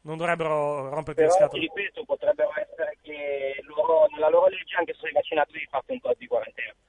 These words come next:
Speaker 1: Ok, eh, potrebbe
Speaker 2: Che ne so.
Speaker 1: essere, potrebbe essere quello. Non ne vedo il senso, però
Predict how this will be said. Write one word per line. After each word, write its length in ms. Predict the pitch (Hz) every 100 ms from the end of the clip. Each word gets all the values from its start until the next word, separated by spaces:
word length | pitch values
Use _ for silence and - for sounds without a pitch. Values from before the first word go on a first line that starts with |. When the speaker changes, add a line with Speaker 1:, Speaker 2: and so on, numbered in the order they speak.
| _ _ -
Speaker 1:
Ok, 200 | 349 349
eh, 500 | 302 330 349 311 240
potrebbe 0 |
Speaker 2:
Che 100 | 220 226
ne 0 |
so. 80 | 226
Speaker 1:
essere, 220 | 220 247 180
potrebbe 200 | 180 208
essere 160 | 208
quello. 160 | 254 185
Non 160 | 196
ne 80 | 208
vedo 160 | 240 269
il 60 |
senso, 400 | - 285 185 -
però 360 | 175 262 220 175